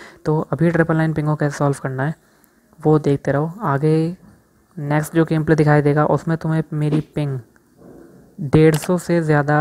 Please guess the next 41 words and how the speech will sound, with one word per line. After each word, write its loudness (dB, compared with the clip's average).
मतलब -2
सौ 0
से -2
ज़्यादा 0
तो -4
मिलेगी -2
ही 0
नहीं, -4
ठीक -6
है। -4
अभी 4
मैं 4
बताता 2
हूँ 0
ये 0
पूरा 0
मैटर -2
है -4
क्या, -6
ठीक -6
है। -2
अभी 2
जो 4
फ़िलहाल 2
हम 2
लोग 4
गेम 0
खेल 4
रहे 2
हैं, 2
हर 0
बंदा 0
जो 2
भी 0
गेम -2
खेलता -2
है, 0
ठीक 2
है, 0
जिसका -2
नेटवर्क 0